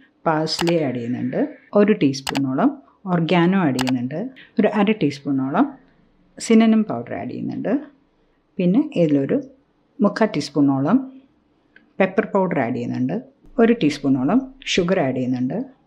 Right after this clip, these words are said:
പിന്നെ നോ-, ഹോൾ ഡിഷിന് ആവശ്യമുള്ള salt add ചെയ്യുന്നുണ്ട്. ഇനി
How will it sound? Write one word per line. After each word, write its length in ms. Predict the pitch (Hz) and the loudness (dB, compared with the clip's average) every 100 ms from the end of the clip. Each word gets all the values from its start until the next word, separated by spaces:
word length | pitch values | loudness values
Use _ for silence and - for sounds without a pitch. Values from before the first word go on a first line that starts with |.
| _ - - - - _ _ _ _ _ | _ -14 -14 -16 -20 _ _ _ _ _
പിന്നെ 240 | 214 214 262 - - _ _ - | 2 4 4 0 -18 _ _ -2
നോ-, 140 | 202 - 214 | 0 0 2
ഹോൾ 180 | 208 190 - 175 | 4 2 0 -4
ഡിഷിന് 280 | 175 196 160 | -2 0 2
ആവശ്യമുള്ള 360 | 147 - 143 196 277 - _ - | 0 -2 -4 -4 -6 -14 _ -4
salt 340 | 196 175 185 143 | 2 2 2 -4
add 80 | 117 120 | -6 -8
ചെയ്യുന്നുണ്ട്. 360 | 127 120 131 - - _ _ _ - - - _ | -8 -10 -12 -14 -20 _ _ _ -20 -20 -20 _
ഇനി 100 | 233 | 4